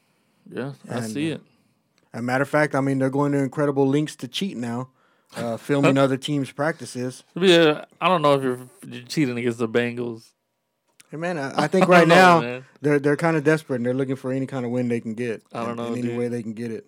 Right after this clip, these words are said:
Speaker 1: I think they could roll out there asleep and play the Bengals and beat 'em.
Speaker 2: <sighs> I don't know, dude.
Speaker 1: You
Speaker 2: But
Speaker 1: know what I
Speaker 2: they're,
Speaker 1: mean?
Speaker 2: they're not, they're not looking good, man. And it, it's you. I, I think everybody was waiting for this moment.
Speaker 1: What moment?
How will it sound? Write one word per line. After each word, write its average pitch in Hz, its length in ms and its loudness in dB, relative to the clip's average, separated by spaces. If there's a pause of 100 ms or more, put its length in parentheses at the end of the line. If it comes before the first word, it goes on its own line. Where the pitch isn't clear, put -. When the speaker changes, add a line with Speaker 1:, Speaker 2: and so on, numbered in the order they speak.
Speaker 1:
I 117 80 -4
think 131 200 -6
they 123 80 -4
could 117 100 -4
roll 120 260 0
out 120 160 0
there 120 160 -2
asleep 135 520 -6
and 117 160 -14
play 117 220 -4
the 113 120 -10
Bengals 113 560 -12 (240)
and 113 120 -14
beat 117 180 -6
'em. 117 200 -12
Speaker 2:
<sighs> - 1200 -20
I 120 1080 -20
don't 156 120 -12
know, 190 160 -8
dude. 165 380 -8
Speaker 1:
You 127 80 -14
Speaker 2:
But 117 60 -8
Speaker 1:
know 123 60 -6
what - 20 -4
I 127 40 -2
Speaker 2:
they're, 143 80 -2
Speaker 1:
mean? 123 120 -10
Speaker 2:
they're 135 120 -4
not, 190 340 -8
they're 160 100 -2
not 190 180 -4
looking 190 260 -8
good, 180 220 -4
man. 135 220 -4
And 123 160 -6
it, 117 180 -8
it's - 340 -12 (540)
you. 139 240 -4 (180)
I, 143 160 0 (100)
I 165 200 4
think 196 460 2 (180)
everybody 170 400 2
was 147 120 2
waiting 143 220 4
for 131 120 -8
this 131 200 -6
moment. 113 320 -8 (800)
Speaker 1:
What 151 220 2
moment? 117 420 -6